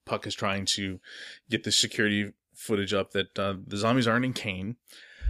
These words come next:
so they've already been there. Um, where else do you think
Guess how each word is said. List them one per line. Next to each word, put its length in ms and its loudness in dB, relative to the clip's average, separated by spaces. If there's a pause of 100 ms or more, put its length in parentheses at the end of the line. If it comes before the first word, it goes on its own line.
(300)
so 220 4
they've 120 4
already 200 6
been 220 -2
there. 320 -4 (100)
Um, 640 -2 (540)
where 400 4
else 720 4 (1080)
do 160 -2
you 140 6
think 520 -2